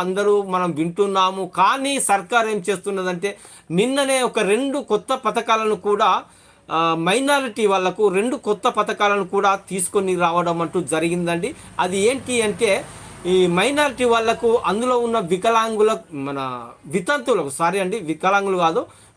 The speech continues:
వితంతువులకును ఒంటరి మహిళలకు సంబంధించి మైనారిటీ మహిళలై ఉండాలి, వాళ్లకు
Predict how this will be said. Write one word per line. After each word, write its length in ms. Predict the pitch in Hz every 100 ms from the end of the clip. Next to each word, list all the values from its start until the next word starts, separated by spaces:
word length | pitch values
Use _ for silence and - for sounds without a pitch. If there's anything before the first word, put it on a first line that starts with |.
| 127
వితంతువులకును 840 | 190 302 285 294 269 240 214 254 269 196
ఒంటరి 360 | 220 240 311 277
మహిళలకు 400 | 240 220 220 202 185
సంబంధించి 600 | 185 185 226 208 202 180 233 180
మైనారిటీ 540 | 180 226 233 214 208 190
మహిళలై 380 | 185 196 208 196 185
ఉండాలి, 300 | 180 185 214 233
వాళ్లకు 380 | 180 190 185 185